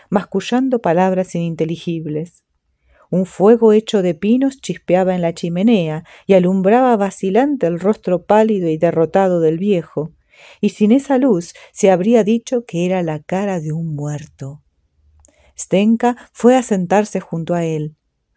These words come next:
"Padre mío", le dijo, "¿no desea tomar alguna cosa ni descansar? ¿Y si nos contara sus aventuras en las montañas?". Al decir esto, la joven sabía que tocaba un punto débil,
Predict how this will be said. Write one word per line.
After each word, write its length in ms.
"Padre 300
mío", 500
le 160
dijo, 480
"¿no 100
desea 420
tomar 320
alguna 380
cosa 360
ni 140
descansar? 760
¿Y 80
si 160
nos 240
contara 480
sus 180
aventuras 640
en 100
las 140
montañas?". 800
Al 140
decir 320
esto, 380
la 100
joven 500
sabía 460
que 100
tocaba 400
un 140
punto 380
débil, 480